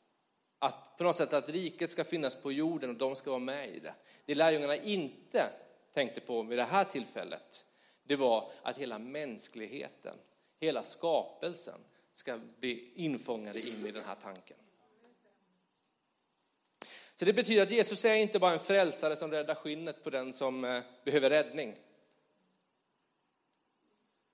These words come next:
Utan det handlar om ett budskap.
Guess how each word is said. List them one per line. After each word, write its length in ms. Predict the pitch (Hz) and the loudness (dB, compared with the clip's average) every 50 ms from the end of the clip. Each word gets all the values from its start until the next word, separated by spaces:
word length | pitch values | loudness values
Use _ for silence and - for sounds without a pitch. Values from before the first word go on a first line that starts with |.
| _ _ _ _ _ _ _ _ _ _ | _ _ _ _ _ _ _ _ _ _
Utan 240 | - 160 151 - 170 | -2 0 2 4 4
det 60 | 160 | 4
handlar 180 | 156 180 175 151 | 4 4 4 2
om 60 | 143 | 0
ett 140 | 139 - - - - - - - - | -2 -4 -8 -14 -20 -20 -20 -6 -4
budskap. 800 | 170 180 165 131 - - - - 160 143 - - - - - | -4 -2 -2 -4 -6 -8 -6 -4 -4 -4 -4 -6 -12 -20 -20